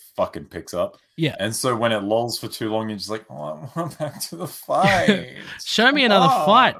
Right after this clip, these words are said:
Speaker 2: please.
Speaker 1: Damn, I want people punching each other.
Speaker 2: We
Speaker 1: Come
Speaker 2: get,
Speaker 1: on.
Speaker 2: like, a semi-car chase, but it's not great. It's not
Speaker 1: Yeah, it's very short.
Speaker 2: But we,
Speaker 1: And it's more
Speaker 2: they,
Speaker 1: played
Speaker 2: we
Speaker 1: for
Speaker 2: do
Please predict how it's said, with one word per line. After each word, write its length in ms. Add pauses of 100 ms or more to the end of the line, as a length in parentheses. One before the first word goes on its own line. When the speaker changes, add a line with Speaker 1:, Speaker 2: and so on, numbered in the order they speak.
Speaker 2:
please. 880 (560)
Speaker 1:
Damn, 340
I 40
want 200
people 320
punching 400
each 160
other. 360 (180)
Speaker 2:
We 80
Speaker 1:
Come 20
Speaker 2:
get, 200
Speaker 1:
on. 80
Speaker 2:
like, 300
a 200 (840)
semi-car 880
chase, 760 (180)
but 120
it's 160
not 200
great. 340 (300)
It's 200
not 180 (500)
Speaker 1:
Yeah, 200
it's 220
very 200
short. 360 (480)
Speaker 2:
But 120
we, 100
Speaker 1:
And 80
it's 120
more 40
Speaker 2:
they, 180
Speaker 1:
played 120
Speaker 2:
we 60
Speaker 1:
for 40
Speaker 2:
do 80